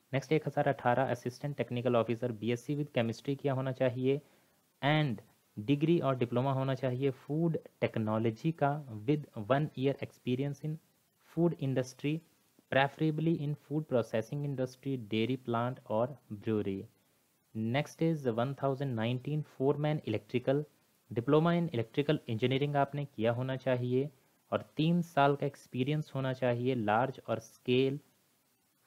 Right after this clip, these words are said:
food processing plant और dairy plant in supervisory capacity का। Next is one thousand twenty tester, बीएससी with chemistry, थी-,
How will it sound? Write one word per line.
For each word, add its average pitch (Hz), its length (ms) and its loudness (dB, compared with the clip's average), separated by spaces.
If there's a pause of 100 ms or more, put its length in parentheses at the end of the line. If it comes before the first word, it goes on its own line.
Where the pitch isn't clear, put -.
(160)
food 170 220 4
processing 151 480 0
plant 147 360 -2
और 113 200 -2
dairy 123 280 2
plant 135 340 -4
in 143 200 -4
supervisory 127 840 0 (160)
capacity 101 480 -2
का। 95 180 -2 (1160)
Next 135 220 0
is 143 160 2
one 135 160 0
thousand 135 360 0
twenty 123 260 0
tester, 123 420 0
बीएससी 120 440 -4
with 139 200 -2
chemistry, 117 440 -2 (300)
थी-, 120 180 0